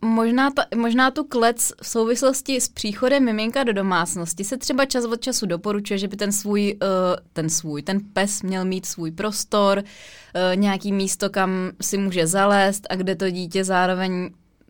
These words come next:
bude vědět, že tam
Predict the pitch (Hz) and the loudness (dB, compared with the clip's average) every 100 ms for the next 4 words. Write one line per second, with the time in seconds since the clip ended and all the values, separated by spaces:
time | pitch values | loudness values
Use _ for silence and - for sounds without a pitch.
0 | _ _ - 180 185 196 180 180 185 180 | _ _ -12 -4 0 2 2 0 0 -2
1 | 180 180 160 160 - _ _ _ - 185 | 0 2 2 0 -10 _ _ _ -2 0
2 | 165 147 | 0 -2